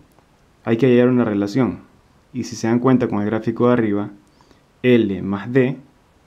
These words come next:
que es constante, siempre tiene que ser igual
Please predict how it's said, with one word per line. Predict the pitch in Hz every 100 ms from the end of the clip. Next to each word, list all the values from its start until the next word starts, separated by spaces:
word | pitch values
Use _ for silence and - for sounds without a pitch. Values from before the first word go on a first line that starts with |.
| _
que | -
es | -
constante, | 104 107 - 135 113 147 147
siempre | - - 123 123
tiene | 120 123 120
que | 120
ser | 120 127
igual | 123 117 113